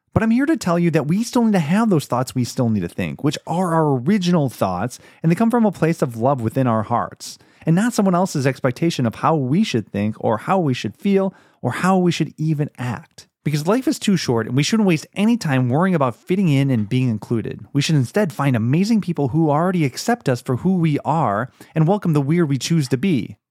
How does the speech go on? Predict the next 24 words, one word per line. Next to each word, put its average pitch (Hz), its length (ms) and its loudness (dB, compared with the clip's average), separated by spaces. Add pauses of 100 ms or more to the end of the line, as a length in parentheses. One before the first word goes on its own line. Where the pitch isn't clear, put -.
(120)
The 139 80 2
great 214 200 0
Joseph 233 320 -2
Campbell, 107 360 0
who 143 100 4
was 143 140 2
a 131 80 2
huge 208 280 0
influence 127 380 0
on 110 160 0
George 135 320 0
Lucas 113 340 -2
and 104 140 0
his 101 80 -2
Star 135 300 0
Wars 143 180 0
trilogy, 90 420 -4
once 113 360 0
said, - 340 -12 (380)
"The 120 80 0
privilege 220 420 0
of 185 140 0
a 185 40 0
lifetime 90 680 -4